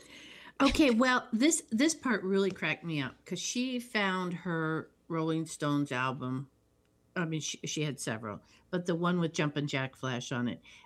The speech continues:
Speaker 1: This was so me 'cause I sing lyrics to songs that aren't the real lyrics.
Speaker 2: Oh, I do too. I'm horrible at lyrics.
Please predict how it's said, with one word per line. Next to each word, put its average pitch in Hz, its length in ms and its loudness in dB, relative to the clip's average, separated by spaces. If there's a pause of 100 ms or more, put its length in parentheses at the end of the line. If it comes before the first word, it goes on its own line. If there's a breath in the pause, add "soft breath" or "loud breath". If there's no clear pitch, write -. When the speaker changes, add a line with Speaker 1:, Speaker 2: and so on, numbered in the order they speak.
Speaker 1:
This 247 260 2
was - 160 0
so 190 280 2
me 175 300 0
'cause 180 320 -4 (100)
I 190 240 2
sing 240 420 0
lyrics 165 380 0
to 165 120 -8
songs 147 440 -2
that 151 100 -4
aren't 139 240 -4
the 131 160 -6
real 131 200 -4
lyrics. - 800 -16 (500 loud breath)
Speaker 2:
Oh, 277 280 6
I 339 240 4
do 349 260 2
too. 302 720 0
I'm 269 260 -2
horrible 285 640 0
at 156 160 -2
lyrics. 165 800 -4